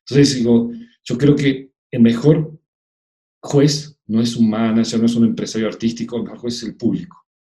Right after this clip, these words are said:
Si uno empieza cantando en la calle y ve que eso crece y crece, o trabaja, canta en un restaurante y ve que la gente deja de comer para escucharlo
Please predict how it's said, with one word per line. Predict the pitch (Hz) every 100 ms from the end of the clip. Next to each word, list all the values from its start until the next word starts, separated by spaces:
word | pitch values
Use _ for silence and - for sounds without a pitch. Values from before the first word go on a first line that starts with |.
| _ -
Si | -
uno | 123 170
empieza | 156 160 156
cantando | 139 117 131 143
en |
la | 127
calle | 131 143 147
y | 131 117
ve | 120
que | 120
eso | 120 123
crece | 127 123 127 127 - _ - -
y | 120
crece, | 131 123 120 123
o | 117 - - -
trabaja, | 123 120
canta | - 135 135
en | 131
un |
restaurante | 120 - 120 135 147 - - _ _ _ _ _ - - -
y | 120
ve |
que | -
la | 123
gente | 131 139 - - _ _
deja | 139 135 139
de | 135
comer | 117 117 123 -
para | 117
escucharlo | 113 - 143 131 117 120